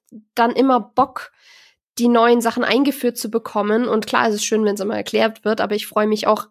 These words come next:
einfach, wenn mir vieles einfach hingeworfen wird, so auch in den After-Credit-Scenes oder so, und ich dann einmal mich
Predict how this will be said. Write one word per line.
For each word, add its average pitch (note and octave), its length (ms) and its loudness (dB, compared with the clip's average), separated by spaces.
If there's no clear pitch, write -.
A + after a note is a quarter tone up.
einfach, G#3+ 320 -4
wenn G#3+ 140 0
mir G#3+ 120 2
vieles A3+ 360 -2
einfach G#3+ 240 -4
hingeworfen F#4 600 2
wird, F4+ 240 -4
so C4 320 0
auch - 180 0
in C4+ 80 2
den C#4+ 140 2
After-Credit-Scenes D#4 880 -2
oder C4+ 220 -2
so, D4 200 0
und A#3+ 140 -2
ich - 160 -6
dann A#3+ 320 -2
einmal A3 640 0
mich A3 540 -2